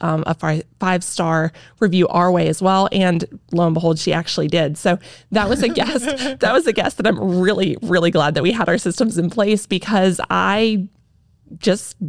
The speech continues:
Speaker 1: got busy with other things. And I didn't, you know, I knew that the guest was coming in. I knew that we had a guest that weekend 'cause all of our weekends were booked, but I didn't have to, you know, mentally remember to go in and send the
Speaker 2: Yeah,
Speaker 1: information,
Speaker 2: and that's so
Speaker 1: right?
Speaker 2: huge.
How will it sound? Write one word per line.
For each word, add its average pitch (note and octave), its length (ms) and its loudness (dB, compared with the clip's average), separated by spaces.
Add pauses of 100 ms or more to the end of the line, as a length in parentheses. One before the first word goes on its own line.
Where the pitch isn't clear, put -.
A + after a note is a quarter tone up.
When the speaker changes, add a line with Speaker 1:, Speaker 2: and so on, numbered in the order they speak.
Speaker 1:
got D#3+ 340 -2
busy F3 300 2
with D3+ 180 -2
other F3 260 0
things. G3 360 0
And F3 200 2
I E3+ 260 2
didn't, F3 640 0 (280)
you A3+ 80 2
know, G3 100 2
I F3+ 120 0
knew G3+ 380 4
that G3+ 140 0
the F#3 80 2
guest E3 300 0
was E3 120 0
coming E3 320 0
in. G#3 140 2
I E3 80 0
knew F3 140 2
that F3 100 -2
we E3 80 0
had E3+ 180 -2
a D#3 40 -2
guest D#3 220 -6
that - 120 -4
weekend F3+ 300 -2
'cause E3 120 -2
all D#3 120 0
of D#3 80 -2
our D3 80 0
weekends D3+ 320 -4
were D#3+ 100 -2
booked, B3 360 -4
but F3+ 200 0 (320)
I G3+ 80 2
didn't A3+ 400 0
have F#3 360 -4
to, F3 460 2 (640)
you G3+ 120 2
know, E3 240 2 (300)
mentally G3+ 800 4
remember F3 600 2
to F#3 160 -2
go F3 220 2
in E3+ 140 0
and D#3+ 180 0
send F#3+ 520 2
the F3 180 0
Speaker 2:
Yeah, D3+ 160 4
Speaker 1:
information, D#3+ 340 0
Speaker 2:
and D3 60 2
that's C#3+ 200 2
so - 80 -2
Speaker 1:
right? C3 80 -2
Speaker 2:
huge. B2 320 -6